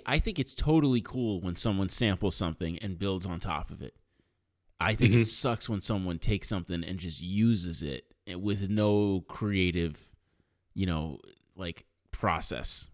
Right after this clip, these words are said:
Speaker 1: with it at all. You know, like, if someone took my shit and, like, reworked it and turned it into, like, some new design or something like that,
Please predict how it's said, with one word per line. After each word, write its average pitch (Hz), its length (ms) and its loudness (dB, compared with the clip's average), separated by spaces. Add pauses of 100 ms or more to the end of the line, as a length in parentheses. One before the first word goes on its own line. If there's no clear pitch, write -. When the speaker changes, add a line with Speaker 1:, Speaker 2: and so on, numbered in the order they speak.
Speaker 1:
with 95 220 -2
it - 200 -8
at 90 140 -2
all. 80 400 -4
You 117 80 4
know, 117 140 6
like, 110 260 0
if 139 100 0
someone 170 300 0
took 156 200 -4
my 117 140 0
shit - 400 -2 (300)
and, 110 120 2
like, 104 140 2
reworked 98 640 0
it 117 120 2
and 98 80 -8
turned 90 260 -2
it 90 60 0
into, 87 200 -4
like, 87 200 -4
some 90 240 -2
new 87 380 0
design 87 540 -4
or 98 40 -2
something 117 220 -4
like 113 120 -4
that, 127 260 -2